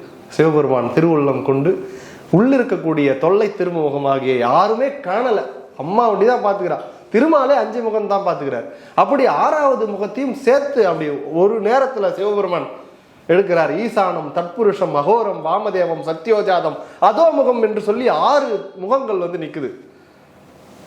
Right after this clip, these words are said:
தேவர்கள்லாம் நடுங்கிட்டார்கள். "ஆ, இப்படி ஒரு தோற்றமா சிவபெருமானே?" அப்படின்னு பார்க்கிறார்கள். ஆறு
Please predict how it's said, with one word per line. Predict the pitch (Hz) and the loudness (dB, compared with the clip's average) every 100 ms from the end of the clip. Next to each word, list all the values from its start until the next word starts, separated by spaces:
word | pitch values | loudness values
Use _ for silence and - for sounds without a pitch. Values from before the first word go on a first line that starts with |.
| - - - | -20 -20 -6
தேவர்கள்லாம் | 127 196 240 208 262 277 175 | 0 2 2 4 4 2 0
நடுங்கிட்டார்கள். | 190 262 339 320 220 170 165 151 | 0 2 0 -2 0 0 0 0
"ஆ, | 269 339 | 0 2
இப்படி | 269 220 - 403 | 0 -2 0 2
ஒரு | 359 294 240 | 2 0 -2
தோற்றமா | 254 277 - - 202 | 0 0 0 -4 -4
சிவபெருமானே?" | 180 208 240 240 254 269 285 | -4 -2 0 0 0 0 0
அப்படின்னு | 214 220 202 | -2 -4 -2
பார்க்கிறார்கள். | 202 202 165 143 131 - - - - 156 | -2 -2 -4 -4 -8 -12 -20 -8 -2 2
ஆறு | 269 311 302 | 4 4 2